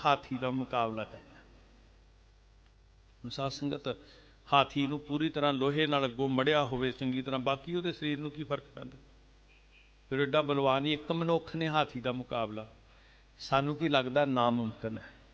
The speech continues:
ਪਰ ਸਿਦਕ ਵਾਲੇ ਨੇ ਕਿਹਾ ਸੀ, "ਕਲਗੀਧਰ ਪਾਤਸ਼ਾਹ, ਜੇ ਤੁਸੀਂ ਸਿਰ ਤੇ ਹੱਥ ਰੱਖੋ," ਹਾਥੀ ਬਹੁਤ ਛੋਟੀ ਚੀਜ਼ ਹੈ। ਆ ਜਿਹੜੀ ਸ਼ਿਵਾਲਿਕ ਦੀਆਂ ਪਹਾੜੀਆਂ ਦੀ ਕਤਾਰ ਦਿਸਦੀ ਹੈ ਨਾ,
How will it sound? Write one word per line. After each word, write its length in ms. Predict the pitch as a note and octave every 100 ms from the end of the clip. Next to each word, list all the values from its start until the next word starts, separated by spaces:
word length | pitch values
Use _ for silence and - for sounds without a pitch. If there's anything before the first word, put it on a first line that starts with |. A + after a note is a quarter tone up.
| - - _ _ _ _ - _ _ _ _ _ -
ਪਰ 100 | C3
ਸਿਦਕ 360 | - C#3+ C3+
ਵਾਲੇ 260 | D3 D3 D3+
ਨੇ 100 | D3
ਕਿਹਾ 240 | D3 C#3+
ਸੀ, 160 | C#3 D#3
"ਕਲਗੀਧਰ 560 | D3 B2+ A#2+ C3+ C3 A#2+
ਪਾਤਸ਼ਾਹ, 540 | A#2+ A2 - C3 C3 - - - - - - - - - - -
ਜੇ 180 | A2+ D3
ਤੁਸੀਂ 380 | D3+ D3 D3 E3+
ਸਿਰ 260 | - C#3+
ਤੇ 220 | C3 - C#3
ਹੱਥ 340 | B2 - -
ਰੱਖੋ," 560 | A#2+ - - C#3 G#2+ - - - _ _ _ _ -
ਹਾਥੀ 220 | C3+ -
ਬਹੁਤ 320 | B2+ D3 F3
ਛੋਟੀ 380 | - - A#2 C3
ਚੀਜ਼ 300 | B2 B2 A2+
ਹੈ। 200 | B2+ B2+ - - - - - C3+
ਆ 120 | C3+
ਜਿਹੜੀ 440 | C#3 C#3+ C#3+ C#3+ - - - - - - - _ -
ਸ਼ਿਵਾਲਿਕ 500 | - C3+ B2+ B2+ C3
ਦੀਆਂ 220 | B2+ C#3
ਪਹਾੜੀਆਂ 540 | - C#3 C3+ A2+ A#2+
ਦੀ 100 | B2+
ਕਤਾਰ 420 | C3 A#2+ B2 A#2 A2+
ਦਿਸਦੀ 440 | A#2+ - - B2+
ਹੈ 60 |
ਨਾ, 120 | B2+